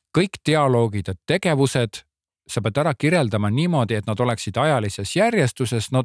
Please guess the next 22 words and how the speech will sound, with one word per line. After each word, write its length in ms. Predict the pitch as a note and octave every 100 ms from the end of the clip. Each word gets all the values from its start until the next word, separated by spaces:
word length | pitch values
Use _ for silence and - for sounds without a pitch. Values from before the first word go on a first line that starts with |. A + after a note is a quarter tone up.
| -
tegelikult 460 | G#3+ F3 C#3 -
sa 80 | - D3
nagu 240 | C#3+ C3+
jutustad 640 | C#3+ F3+ A3+ C3 - A#2 B2
lugu, 460 | B3 C#4 G3 D3 - _ - -
aga 200 | C3+ C#3+
ikkagi 480 | F3 D#3+ C3+ B2+ A#2+ - - - C#3+
ütleme, 280 | C#3+ B2+ A#2+
et, 200 | _ -
äh, 240 | B2 A#2+ A2+ A#2 _ _ _ _ _ _ _ _ _ _ -
mees 240 | C#3 D3+ C3
ütleb, 240 | D3 A#2
"Tule 220 | - C#3 B2
siia," 540 | G#3+ A3+ D#3+ C3 A#2+ - _ _ _ _ _ -
aga 160 | B2
et 120 | A#2 _ _ -
kuidas 360 | C#3+ B2 -
see 320 | A#2+ A2+ A2+ G#2+ -
mees 640 | B2 D3 A#2 G2 - - _ -
seda 300 | - A#2 G#2+
siis 220 | - B2+
ütleb? 440 | F3 - G#2+ F#2+